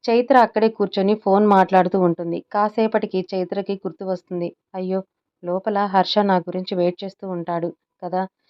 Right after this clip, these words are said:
ఈ నైనాకి ఈ పనిష్మెంట్ చాల్లే" అని చెప్పి ఫోన్ కట్ చేసి హర్ష దగ్గరికి వెళ్తుంది. చైత్ర, "మిమ్మల్ని చాలాసేపు వెయిట్ చేయించాను, సారీ" అని అంటుంది. హర్ష, "No, no,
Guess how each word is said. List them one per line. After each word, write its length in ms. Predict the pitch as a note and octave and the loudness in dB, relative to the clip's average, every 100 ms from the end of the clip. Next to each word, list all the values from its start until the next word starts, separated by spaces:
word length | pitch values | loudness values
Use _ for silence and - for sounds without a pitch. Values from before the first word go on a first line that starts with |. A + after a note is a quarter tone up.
| _ _ | _ _
ఈ 140 | G#3+ | -4
నైనాకి 440 | F#3+ F#3 G#3 A3 A3+ | 0 2 2 2 0
ఈ 80 | G#3+ | 2
పనిష్మెంట్ 640 | G3 F#3+ F#3+ G#3+ G3 - | 2 2 -2 -8 -6 0
చాల్లే" 360 | F3+ F#3+ F#3 E3+ _ _ - | 0 4 2 2 _ _ -8
అని 180 | F#3+ F#3 | -6 -4
చెప్పి 220 | F3+ - | -4 -4
ఫోన్ 320 | A#3+ G#3+ G#3+ A3+ | -2 2 2 4
కట్ 260 | G3 - | 0 0
చేసి 220 | F#3 G3+ | -10 -8
హర్ష 300 | A3+ G3+ - | -4 -2 0
దగ్గరికి 380 | G3+ F3+ E3+ E3+ | 2 2 0 -2
వెళ్తుంది. 480 | F3 E3+ F3 E3+ E3+ _ _ _ _ - | -2 -2 -4 -6 -6 _ _ _ _ -6
చైత్ర, 240 | G3 F#3 F#3 - _ _ | -6 -6 -8 -10 _ _
"మిమ్మల్ని 540 | G3 F#3+ F#3+ F#3+ F#3 F3+ - | -6 -2 0 2 0 -2 -6
చాలాసేపు 560 | F3+ F3+ G3 - G3 A3+ | -4 -2 -2 -2 -4 -4
వెయిట్ 400 | G3+ F#3+ G3+ G#3 | 0 0 -2 -4
చేయించాను, 600 | F#3 F#3 F3 F3+ E3+ E3 | 0 -2 0 0 0 -2
సారీ" 540 | - F3+ F3 F#3+ G#3+ - - | 2 4 4 2 -2 -8 -10
అని 160 | F#3 F#3+ | -4 -2
అంటుంది. 460 | F3 E3+ F3 E3+ - _ _ _ G3+ | -4 -4 -6 -6 -8 _ _ _ -12
హర్ష, 220 | - G3 F#3 _ _ G#3 | -6 -6 -6 _ _ -8
"No, 140 | G#3 | -2
no, 180 | A#3+ A#3 | 0 0